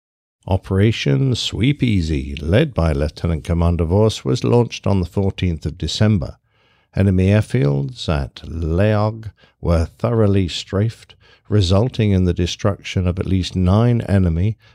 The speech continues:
and damage to many others. As the attack concluded, Voss saw three Oscars below him, followed by three more, and then two Tonys.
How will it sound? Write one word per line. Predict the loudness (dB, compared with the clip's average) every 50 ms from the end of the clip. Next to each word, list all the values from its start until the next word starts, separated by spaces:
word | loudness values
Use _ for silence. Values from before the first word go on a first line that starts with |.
| _ _
and | -2 -2 -2 -2 0 0
damage | 2 2 4 2 2 0 -2 -4
to | -6 -4
many | -2 0 2 2 2 2 0 -2
others. | -2 -4 -4 -4 -6 -10 -12 -14 -16 -20 -20 -20 -20 -20 _ _ _ _ _ _ _ _ _ -2
As | 0 0 0 0
the | 0 0 0
attack | 0 0 -2 -2 -2 -2 -2 -4 -6
concluded, | -2 0 0 0 0 0 0 0 2 2 2 2 0 0 -2 -6 _ _ _ _
Voss | -4 0 2 2 2 2 0 -2
saw | -6 -6 -2 0 0 2 2 2 0 -2
three | -4 -8 -6 -4 -2 -2 -2 -2
Oscars | -2 0 0 0 0 -2 -6 -6 -6 -6 -6 -8 -12 -6
below | _ 0 2 2 2 2 2 0
him, | -2 -4 -6 -6 -8 -12 -16 _ _ _ _ _
followed | 0 2 2 4 2 2 2
by | 2 2 2 2
three | 0 -2 -4 -2 0 0 2
more, | 2 2 2 2 2 0 0 -2 -4 _ _ _ _ _
and | 0 2 2 4
then | 4 2 2 0
two | -2 -6 -6 -2 0 0 2 2 0 0 -2
Tonys. | -4 -2 0 0 0 0 -2 -4 -8 -12 -16 -20 -20 -20